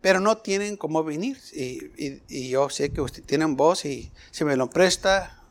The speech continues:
yo voy por ellos". Dijo, "Sí, llévatelo". Pues les dije, "Ya tengo para ustedes transporte para llevarlos a la iglesia. El domingo espérenme aquí en el parque y vengo por ustedes". Y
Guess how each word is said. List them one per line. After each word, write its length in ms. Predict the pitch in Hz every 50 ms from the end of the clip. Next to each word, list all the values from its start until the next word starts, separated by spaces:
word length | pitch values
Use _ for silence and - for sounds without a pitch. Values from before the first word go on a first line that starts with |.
| - -
yo 180 | - 131 135
voy 120 | 120 120 120
por 220 | - - - 180
ellos". 240 | 226 247 226 - -
Dijo, 240 | - 147 - 151 120
"Sí, 180 | - - 254
llévatelo". 500 | 262 254 277 294 - - - - - _ _ _ _ _ _ _ _ - - - - - - _ _ _ _ _ _ - - - -
Pues 320 | - 156 151 139 - - 175
les 340 | 170 151 143 139 131 120
dije, 520 | - 160 170 160 - 208 196 175 160 156 - - -
"Ya 260 | 160 165 175 180 175
tengo 560 | - 196 190 190 190 190 196 208 208 202 202 -
para 200 | - 175 156 147
ustedes 800 | 143 127 - - - 170 170 175 190 202 208 190 - - - _ _ _ _ _ _ _ _
transporte 800 | - 170 147 139 - - - 190 202 202 202 - - 214 208
para 220 | 196 - 175 160 151
llevarlos 840 | 139 135 131 131 147 160 175 175 180 185 190 190 190 - - - _ _ -
a 120 | - 135
la 100 | 123 117
iglesia. 680 | 110 113 - 107 110 104 - - - - - - - _ _ _ _ _ _ _ - - - - - - -
El 160 | - 127 120
domingo 420 | 117 120 120 143 175 208 214 214
espérenme 580 | 202 - - - 175 185 196 202 196 190 190 170
aquí 200 | 156 - - 180
en 60 | 190
el 120 | 190 151 -
parque 440 | - 185 208 214 214 214 - 220
y 40 | 170
vengo 320 | 147 151 156 160 170 180 -
por 160 | - - 139
ustedes". 640 | 127 - - - 135 139 135 139 135 127 - - - _
Y 400 | - 143 123 117 120 117 -